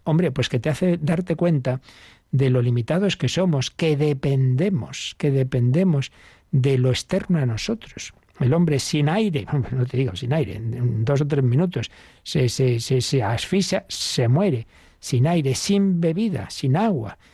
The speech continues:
Y más a largo plazo, sin comida, no es nada. Entonces, como que nos hace más experimentar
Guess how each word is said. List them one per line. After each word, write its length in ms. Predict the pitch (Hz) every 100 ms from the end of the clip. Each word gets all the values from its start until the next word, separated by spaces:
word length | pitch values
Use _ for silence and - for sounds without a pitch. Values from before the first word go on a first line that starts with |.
| _ _
Y 340 | 185 170 107 - -
más 320 | 131 117 120
a 20 | 131
largo 300 | 123 127 120
plazo, 280 | 139 127
sin 220 | 110 135 135
comida, 340 | 143 143 165
no 120 | 139
es 100 | 123
nada. 380 | 123 214 156 107 - - _
Entonces, 400 | - 127 165 156
como 220 | - 131 127
que 100 | 127
nos 140 | 127
hace 220 | 185 214
más 340 | 202 202 185 -
experimentar 800 | 135 - 156 147 139 131 160